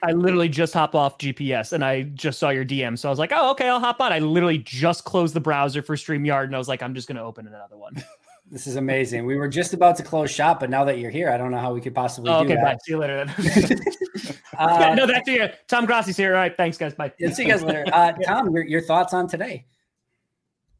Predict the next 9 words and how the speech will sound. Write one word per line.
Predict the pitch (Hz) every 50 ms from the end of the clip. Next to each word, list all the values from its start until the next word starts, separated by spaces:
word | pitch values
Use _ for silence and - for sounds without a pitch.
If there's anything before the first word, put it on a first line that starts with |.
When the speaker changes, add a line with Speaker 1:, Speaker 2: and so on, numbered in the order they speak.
| _ _ _ _ _ _ _ _ -
Speaker 1:
Um, | 185 196 196 196 190 185 151 - _ _ _ _
I'm | 196 202 220 214 208
really | 208 208 220 233 240
happy | 220 185 208 196 185 - 214 196
that | 185 180
I | 165 160
can | 160 165 160
sleep | 143 - - - 156 165 165 - -
now | 220 226 233 262 294 285 -